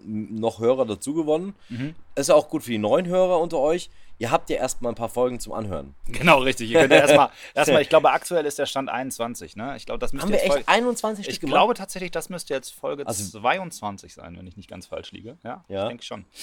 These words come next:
Speaker 1: Ja.
Speaker 2: Übrigens, ähm, ich weiß nicht, ob ich das schon mal im letzten Podcast erwähnt habe, ich glaube, ich hab's tatsächlich erst danach gesehen. Äh, Chris Ramsey hat übrigens letztens in irgendeinem Video gesagt, er hat jetzt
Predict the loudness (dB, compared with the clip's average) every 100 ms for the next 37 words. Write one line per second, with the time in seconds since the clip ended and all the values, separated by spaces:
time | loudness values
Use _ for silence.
0 | -6 -4 -2 -2 -2 0 4 4 2 -6
1 | -10 -18 -6 -4 -4 -8 -12 -14 -14 -12
2 | -12 -10 -6 -6 -8 -14 -12 -12 -12 -16
3 | -14 -16 -14 -14 -4 -2 -2 -8 -14 -12
4 | -12 -14 -14 -14 -12 -10 -10 -12 -12 -12
5 | -14 _ _ _ _ -4 -4 -6 -8 -2
6 | -2 -2 -6 -6 -10 -14 -14 -10 -10 -6
7 | -6 -6 -10 -12 -12 -14 -16 -12 -10 -10
8 | -12 -10 -12 -10 -10 -12 -12 -12 -10 -6
9 | -4 -4 -6 _ _ _ _ _ _ _
10 | -14 -4 -4 -4 -6 -6 -8 -10